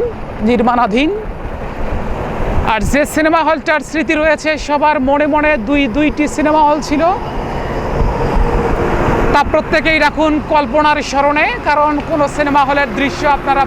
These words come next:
পারবেন না দেখতে সঠিবাড়িতে, সবগুলো গেছে ভেঙে। তাছাড়া চলচ্চিত্র জগতের আগের যে ঐতিহ্য তা আর নেই, এখন হাতে হাতে মোবাইলে হয়ে গেছে চলচ্চিত্র বা সিনেমা, যার কারণে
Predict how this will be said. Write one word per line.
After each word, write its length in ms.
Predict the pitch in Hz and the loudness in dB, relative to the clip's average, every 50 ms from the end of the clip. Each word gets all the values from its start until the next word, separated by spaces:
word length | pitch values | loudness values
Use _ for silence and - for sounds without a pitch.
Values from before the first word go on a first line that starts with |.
| - 277 | 0 0
পারবেন 300 | 277 269 226 285 277 277 277 | -2 0 0 -2 -2 0 0
না 60 | 277 226 277 | 0 0 0
দেখতে 240 | 269 - - - 320 302 - - | -2 -2 -2 -4 -4 -4 -4 -4
সঠিবাড়িতে, 640 | 320 302 226 254 277 226 240 226 220 - - 254 320 403 466 - - - - - - - - - - - - - - - - - - - | -4 -2 -2 -2 0 0 0 -2 -2 -2 0 0 0 0 -2 -4 -6 -6 -6 -6 -6 -4 -6 -6 -6 -6 -6 -6 -4 -4 -4 -4 -2 0
সবগুলো 360 | - 285 285 254 240 302 302 294 247 285 | 0 0 2 2 0 0 2 2 2 0
গেছে 220 | 277 277 - 277 262 220 | 0 0 0 -2 -2 0
ভেঙে। 340 | 233 269 262 269 277 277 302 381 508 - - - - - - - - - - - - - - - - - - - - - - - - 208 196 - | 0 0 0 0 0 0 0 0 -2 -4 -4 -4 -4 -4 -4 -2 -2 -2 -2 -2 -2 -2 -2 -2 -2 -2 -2 0 -2 0 0 0 0 0 0 0
তাছাড়া 340 | 277 285 269 - 294 294 294 285 294 - | 0 0 0 0 0 0 0 0 0 0
চলচ্চিত্র 440 | 311 294 311 320 - 339 349 - 370 349 330 233 | 0 2 2 0 0 -2 -2 0 0 0 0 0
জগতের 480 | 311 302 285 311 311 311 339 311 311 311 311 302 - 226 240 269 | 0 0 0 0 0 0 2 2 2 2 2 0 -2 -2 -2 -2
আগের 240 | 269 277 330 311 277 196 | 0 0 0 -2 -2 -2
যে 60 | 294 | 0
ঐতিহ্য 440 | 294 285 277 247 - 302 294 208 247 302 294 294 - | 0 0 0 0 -2 -2 -2 -2 0 -2 -2 0 0
তা 100 | 285 277 269 262 262 | 0 0 2 2 2
আর 80 | 262 254 254 254 254 | 2 0 0 -2 -2
নেই, 160 | 247 254 277 320 403 415 415 - - - - - - - - - - - - - - - - - - - - 226 | -4 -4 -4 -4 -6 -6 -8 -8 -10 -12 -12 -12 -12 -12 -12 -12 -12 -12 -10 -10 -10 -10 -10 -8 -6 -4 -4 -4
এখন 280 | 226 - 247 254 254 247 247 233 196 - 170 | -2 -2 -2 0 0 0 -2 -2 -4 -4 -4
হাতে 240 | 226 254 - 294 262 233 247 | -4 -4 -2 -2 -2 -2 -2
হাতে 220 | 262 254 277 269 254 233 240 | -4 -2 -2 -2 0 0 0
মোবাইলে 420 | 247 220 254 262 262 262 262 262 247 214 | 0 0 0 0 0 0 0 0 -2 0
হয়ে 180 | 240 254 247 247 247 | 0 0 0 0 0
গেছে 220 | 262 247 - 233 262 254 - 254 | 0 -2 -2 -4 -4 -4 -4 -2
চলচ্চিত্র 500 | 240 233 240 233 - 240 254 247 - - 269 247 | -2 -2 -2 -2 -2 -2 -4 -2 -2 -2 0 0
বা 120 | 240 240 226 - | 0 0 -2 -2
সিনেমা, 300 | 240 240 247 247 254 262 302 - - - - - - - - - - - - - - - - - - - - 160 - | -2 -2 0 0 0 0 0 0 -2 -4 -4 -4 -4 -4 -4 -6 -6 -4 -2 -2 0 0 0 -2 -2 -2 -2 0 0
যার 180 | 240 247 240 | 0 0 0
কারণে 320 | - 262 254 254 254 254 | 0 0 0 0 0 0